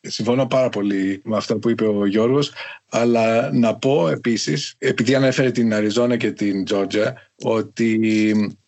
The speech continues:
σε αυτές τις περιπτώσεις, στις εκλογές της Γερουσίας, σε κάποιο βαθμό, σε μεγάλο βαθμό,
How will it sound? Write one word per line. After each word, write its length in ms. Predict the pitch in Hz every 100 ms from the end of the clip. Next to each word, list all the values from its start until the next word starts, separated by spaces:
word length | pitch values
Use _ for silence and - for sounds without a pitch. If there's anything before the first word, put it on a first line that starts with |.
| -
σε 280 | - - 131
αυτές 260 | - 208
τις 100 | -
περιπτώσεις, 680 | - 170 120 120 113 135 -
στις 280 | - - -
εκλογές 400 | 110 107 110 139
της 140 | 143
Γερουσίας, 720 | 131 123 110 - 117 104 123 - _
σε 300 | - - 127
κάποιο 400 | - 190 208 -
βαθμό, 300 | 131 107 120
σε 120 | 117 131
μεγάλο 400 | 110 139 185 107
βαθμό, 500 | 92 107 101 135